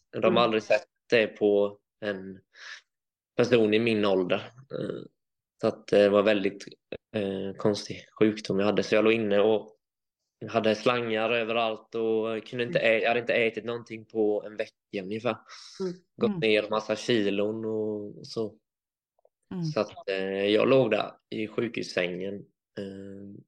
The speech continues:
Speaker 1: med mamma. Hon var på besök då. När jag får första meddelandet av, eh, att någonting har hänt.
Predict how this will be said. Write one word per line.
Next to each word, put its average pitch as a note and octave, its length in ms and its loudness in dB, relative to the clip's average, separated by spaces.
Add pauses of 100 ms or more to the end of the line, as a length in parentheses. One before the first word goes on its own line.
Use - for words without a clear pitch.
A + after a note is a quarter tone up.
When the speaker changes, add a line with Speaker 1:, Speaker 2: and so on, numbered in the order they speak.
(180)
Speaker 1:
med F#2 420 -8
mamma. G2+ 840 -6
Hon A#2 160 -6
var A2+ 100 4
på G2+ 120 0
besök F#2+ 420 -6
då. G2 80 -10 (1120)
När B2 120 4
jag A#2+ 340 6
får G2 440 4
första - 440 -4
meddelandet F#2 680 -2 (520)
av, F2+ 440 -4
eh, F#2+ 360 -8 (240)
att - 240 -18
någonting F#2+ 500 -4
har F2 80 -6
hänt. - 500 -8